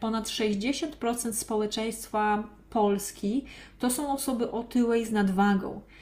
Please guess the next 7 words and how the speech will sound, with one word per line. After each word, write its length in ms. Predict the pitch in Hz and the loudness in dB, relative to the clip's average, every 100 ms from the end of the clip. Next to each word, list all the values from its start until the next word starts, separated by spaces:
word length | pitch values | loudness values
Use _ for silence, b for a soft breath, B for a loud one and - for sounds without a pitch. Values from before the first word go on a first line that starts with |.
| B B B - | B B B -4
To 120 | 247 | 0
jest 220 | 247 247 - | 2 0 -8
choroba 760 | - 214 196 202 254 190 - | 0 2 4 4 4 2 -2
metaboliczna, 840 | 180 190 185 180 190 185 - 185 | -4 -4 -2 0 0 0 -4 -10
to 120 | 180 220 | -4 -4
jest 160 | 226 | -4
choroba 840 | - - 226 214 240 262 277 285 | -8 -2 0 2 0 4 4 4